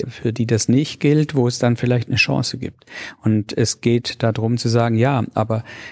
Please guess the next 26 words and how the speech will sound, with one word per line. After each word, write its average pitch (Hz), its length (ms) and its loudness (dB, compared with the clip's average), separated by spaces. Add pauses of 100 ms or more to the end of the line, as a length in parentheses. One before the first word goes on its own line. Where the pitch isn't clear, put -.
(280)
es - 100 -2
geht 131 160 2
auch 117 60 4
mit 127 140 2
einem 110 100 2
Zeithorizont, 123 840 -2
das 101 140 -4
zu - 100 -6
machen, 98 440 -6
über 117 200 2
zwanzig 127 480 2
Jahre 151 280 2
hinweg. 110 400 0
Und 110 100 0
deswegen 127 400 2
ist 120 160 0
es 120 100 -2
so 113 220 0
wichtig, 143 340 0
dass 113 200 0
es - 40 -2
eine 120 100 0
I - 40 -4
G - 100 -8
Metall 107 400 0
gibt, 165 240 -2